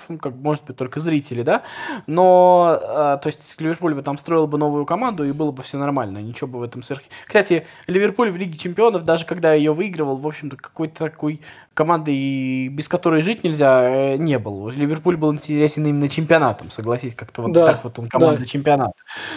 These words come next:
Speaker 1: Вот. И, в общем-то, выкрутился... А, можно снова строить, можно снова делать. И самое главное, мне кажется, это справедливо. Вот во всей этой истории просто слишком много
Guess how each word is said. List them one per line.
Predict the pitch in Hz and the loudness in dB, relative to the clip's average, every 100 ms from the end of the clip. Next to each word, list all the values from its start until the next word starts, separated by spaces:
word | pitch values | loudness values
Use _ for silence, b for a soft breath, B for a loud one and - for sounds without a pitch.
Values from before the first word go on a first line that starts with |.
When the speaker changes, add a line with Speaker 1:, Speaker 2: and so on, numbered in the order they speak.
| 269 | -6
Speaker 1:
Вот. | 170 165 - B B 180 | 2 4 2 B B -8
И, | 165 196 190 190 190 185 | -4 0 2 2 4 6
в | 220 | 6
общем-то, | 254 262 214 196 185 180 170 151 | 4 0 4 6 8 6 4 2
выкрутился... | 175 262 - - 254 - 220 220 B B _ | -2 -6 -6 -4 -4 2 0 0 B B _
А, | 143 143 143 143 147 147 143 139 139 135 131 - | 4 8 8 10 10 8 8 6 6 4 2 -4
можно | 156 160 170 160 | -4 -2 -2 -4
снова | - 165 147 | -2 0 0
строить, | - 214 247 170 | -2 0 0 -2
можно | 156 156 | -6 -6
снова | 147 151 143 | -8 -6 -4
делать. | 131 147 208 185 - b _ _ _ | -4 -2 -2 -4 -8 b _ _ _
И | 165 151 | -8 -6
самое | 147 190 170 | 0 0 2
главное, | 185 202 | 2 2
мне | 208 | 2
кажется, | 226 247 226 | 0 -2 -6
это | |
справедливо. | - 220 220 185 151 101 | -8 -6 -6 -6 -6 -6
Вот | 76 117 139 135 | -10 -6 -4 -4
во | 139 | -6
всей | 143 170 | 0 0
этой | 165 | 0
истории | 160 - 254 | -2 0 2
просто | 196 175 175 170 143 b b | 2 0 0 0 0 b b
слишком | - 202 202 175 | -8 -6 -4 -2
много | 175 202 196 151 135 | 0 2 4 2 0